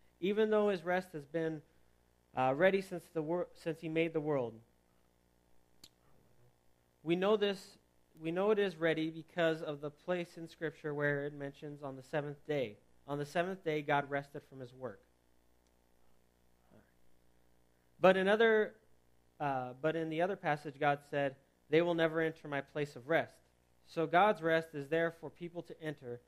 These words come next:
but those who heard, or who first heard this good news failed to enter because they disobeyed God. So God let,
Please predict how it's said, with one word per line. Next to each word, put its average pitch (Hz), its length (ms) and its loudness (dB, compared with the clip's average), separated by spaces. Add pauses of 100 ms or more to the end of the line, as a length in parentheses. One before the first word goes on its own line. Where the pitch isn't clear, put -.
(440)
but 139 180 -2
those 190 460 0 (320)
who 185 100 2
heard, 185 340 2 (200)
or 139 260 -6
who 147 120 -12 (100)
first 185 280 -6
heard 160 300 2
this 139 200 -6
good 170 180 -2
news 147 400 -6 (180)
failed 180 300 2
to 180 120 -10
enter 156 280 -6
because 139 340 -10
they 139 100 -2
disobeyed 135 540 -6
God. 120 280 0 (3000)
So 175 140 -4
God 196 300 6
let, 202 420 4